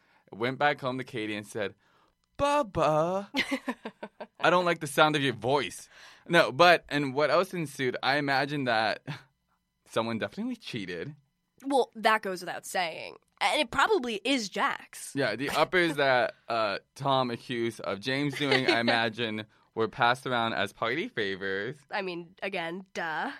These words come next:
Speaker 1: Uh, I imagine that an old woman probably appeared at some point and
Speaker 2: <laughs>
Speaker 1: served as entertainment along with special guest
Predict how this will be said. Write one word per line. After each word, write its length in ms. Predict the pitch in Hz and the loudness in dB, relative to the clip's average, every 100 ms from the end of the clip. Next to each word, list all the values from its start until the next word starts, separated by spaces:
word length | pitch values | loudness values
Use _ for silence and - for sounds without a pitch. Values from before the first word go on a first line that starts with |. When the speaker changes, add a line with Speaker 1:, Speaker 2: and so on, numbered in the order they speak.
| _ _ _ _ - _ _ _ _ _ | _ _ _ _ -20 _ _ _ _ _
Speaker 1:
Uh, 160 | 127 123 - | -6 -6 -2
I 160 | 135 | 0
imagine 920 | 147 143 147 147 151 135 143 139 135 - 123 | 0 0 0 0 0 -4 -4 -4 -4 -6 -4
that 420 | 127 120 113 - | 0 2 0 -2
an 120 | 117 | -6
old 220 | 131 147 147 | 2 2 2
woman 720 | 123 143 170 147 120 117 123 - _ | 0 0 2 2 0 -2 -6 -10 _
probably 340 | 160 156 180 | 4 6 6
appeared 260 | 170 160 143 | 2 2 2
at 160 | 127 - | 2 0
some 400 | - 262 254 240 | -4 2 2 0
point 600 | - 151 147 143 143 - _ _ _ _ - - - | -2 0 0 0 -4 -10 _ _ _ _ -20 -20 -12
and 720 | - 147 143 135 127 123 170 - - _ _ 107 | -2 0 2 2 0 -2 -4 -6 -18 _ _ -18
Speaker 2:
<laughs> 400 | 143 151 156 - | -8 -8 -8 -18
Speaker 1:
served 380 | - 170 147 139 | 2 6 6 6
as 180 | 135 131 | 2 2
entertainment 640 | 135 131 127 135 135 135 - | -4 -6 -4 -2 0 -2 -2
along 320 | 127 131 127 | 0 0 0
with 160 | 123 - | -6 -8
special 760 | - 123 131 143 127 117 110 113 | 2 2 2 -2 0 0 -2 -2
guest 420 | 123 107 110 - | 0 2 0 -4